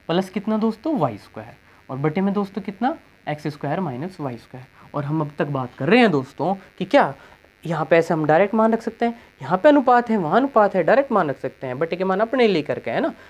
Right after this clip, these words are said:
एक्स का मान पाँच, वाई का कितना दोस्तों, तीन। तो जहाँ दोस्तों एक्स है, जहाँ दोस्तों एक्स है वहाँ क्या लिख देंगे हम,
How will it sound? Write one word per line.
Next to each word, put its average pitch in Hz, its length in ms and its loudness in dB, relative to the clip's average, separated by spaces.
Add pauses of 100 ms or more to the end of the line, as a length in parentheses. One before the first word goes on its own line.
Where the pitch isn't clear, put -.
(120)
एक्स 135 160 -6
का - 80 -4
मान 131 280 -4
पाँच, 135 300 0
वाई 131 160 -4
का 139 80 -2
कितना 143 260 -6
दोस्तों, 156 280 -4
तीन। 117 240 -10 (300)
तो 165 60 -8
जहाँ 175 280 0
दोस्तों 240 360 0
एक्स 170 280 -4
है, 143 140 -8 (400)
जहाँ 156 220 2
दोस्तों 220 300 2
एक्स 226 140 -6
है 214 60 0
वहाँ 208 120 -2
क्या 220 140 0
लिख 226 140 0
देंगे 226 200 0
हम, 359 120 -6